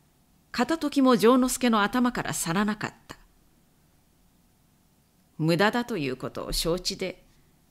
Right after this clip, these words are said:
母にも静江にもそれとなく聞いてみたが、もちろん答えはにべもないものであった。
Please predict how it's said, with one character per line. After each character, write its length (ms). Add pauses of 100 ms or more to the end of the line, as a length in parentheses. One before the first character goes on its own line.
(280)
母 320
に 100
も 120
静 360
江 140
に 80
も 160
そ 160
れ 100
と 120
な 120
く 140
聞 160
い 60
て 120
み 140
た 120
が、 140 (1160)
も 100
ち 160
ろ 100
ん 100
答 320
え 80
は 100
に 180
べ 100
も 140
な 140
い 80
も 100
の 140
で 180
あ 60
っ 60 (220)
た。 140